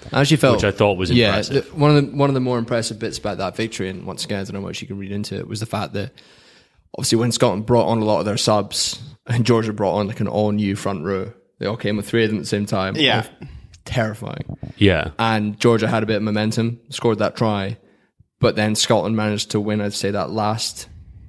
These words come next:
Speaker 1: eight to ten minutes quite comfortably
Speaker 2: Yeah.
Speaker 1: with a pretty controlled display of, of rugby. Um,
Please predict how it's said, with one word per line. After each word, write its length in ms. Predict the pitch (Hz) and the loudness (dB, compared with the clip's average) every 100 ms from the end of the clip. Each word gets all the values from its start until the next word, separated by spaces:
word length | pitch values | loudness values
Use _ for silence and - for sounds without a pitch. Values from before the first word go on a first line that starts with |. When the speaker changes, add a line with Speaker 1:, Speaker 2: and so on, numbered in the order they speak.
| - | -2
Speaker 1:
eight 200 | 110 101 | 0 0
to 80 | - | -4
ten 260 | - 101 107 | -2 0 0
minutes 380 | 117 - - | 0 0 -4
quite 260 | - 113 - | 0 0 0
comfortably 540 | - 113 - 120 151 - | 0 -2 0 0 0 2
Speaker 2:
Yeah. 240 | - 87 78 | 4 4 4
Speaker 1:
with 160 | 123 117 | 4 4
a 40 | |
pretty 380 | 113 120 107 104 | 4 4 6 4
controlled 600 | - - 107 - 110 107 | 2 0 0 2 2 0
display 420 | 107 - 104 101 | -4 -2 0 0
of, 240 | 104 101 - - | 0 -6 -6 0
of 160 | 104 | 2
rugby. 420 | 104 107 - - 123 - - - - - _ - | 4 4 0 -4 -4 -8 -8 -12 -16 -20 _ -2
Um, 560 | 101 95 98 107 - | 2 2 0 -2 -6